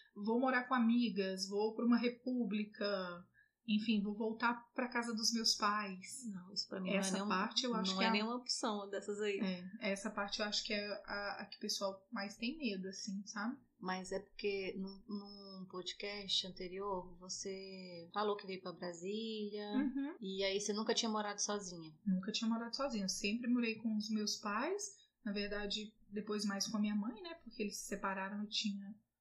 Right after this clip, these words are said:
Speaker 1: quatorze anos. E aí morava eu, minha mãe e a minha irmã.
Speaker 2: Uhum.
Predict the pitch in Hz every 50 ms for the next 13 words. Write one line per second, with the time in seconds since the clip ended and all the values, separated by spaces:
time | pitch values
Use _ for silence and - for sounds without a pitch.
0 | _ _ - - 196 190 - 202 208 202 196 196 226 233 226 214 233 285 359 370
1 | - - - - - _ _ _ _ _ _ - 214 190 190 202 214 208 208 214
2 | 208 208 220 208 208 220 240 254 262 254 240 220 214 226 233 247 277 277 277 285
3 | 302 302 294 254 247 208 185 175 175 - _ - 208 208 196 202 196 208 220 226